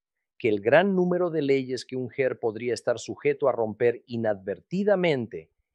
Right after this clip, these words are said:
eran significativamente menos que para el israelita. Y esto se debía a que un ger solo estaba obligado a obedecer los mandamientos prohibitivos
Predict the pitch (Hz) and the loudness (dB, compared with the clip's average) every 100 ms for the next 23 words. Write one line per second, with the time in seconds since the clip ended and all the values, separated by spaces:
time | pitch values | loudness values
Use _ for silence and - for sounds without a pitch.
0 | _ 131 131 131 120 123 113 104 113 104 | _ 4 6 2 -6 -8 -8 -8 -8 -6
1 | 101 147 147 131 131 123 123 123 123 123 | -6 -4 -4 -2 -6 -6 -4 -4 -4 -8
2 | - - 117 117 120 120 123 123 160 208 | -10 -4 -2 -2 -6 -8 -4 -2 0 -2
3 | - - _ _ _ _ _ _ - 127 | -6 -14 _ _ _ _ _ _ 0 6
4 | 190 220 240 - 175 135 123 120 127 - | 6 6 -4 -4 -2 -2 2 2 2 -2
5 | _ - 113 - 117 135 208 208 - 165 | _ 2 2 4 2 4 4 2 2 4
6 | 160 160 _ _ - - - 269 269 135 | 4 0 _ _ -14 2 12 12 12 8
7 | 113 - _ _ - 117 143 135 127 120 | 2 -4 _ _ -8 0 4 6 6 2
8 | 117 127 131 135 120 113 117 107 98 160 | 2 6 6 8 6 6 2 0 -2 0
9 | 170 151 113 123 110 113 131 135 135 - | 0 -2 -4 -4 -2 -2 -4 -6 -14 -6
10 | 120 110 104 143 139 123 131 | -4 -4 -6 -6 -2 -4 -4